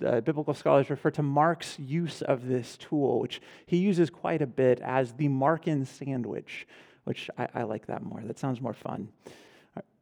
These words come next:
The first two scenes in this act give us incorrect responses to Jesus.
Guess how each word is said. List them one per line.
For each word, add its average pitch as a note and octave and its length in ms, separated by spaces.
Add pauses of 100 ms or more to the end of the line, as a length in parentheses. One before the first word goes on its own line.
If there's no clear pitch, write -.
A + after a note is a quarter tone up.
(240)
The F3 80
first - 380
two A#3 200
scenes E3+ 680
in F3+ 520
this D#3+ 340 (120)
act - 600 (720)
give G#3+ 260
us F#3+ 360 (160)
incorrect F#3+ 960 (140)
responses D#3 800
to - 180
Jesus. - 720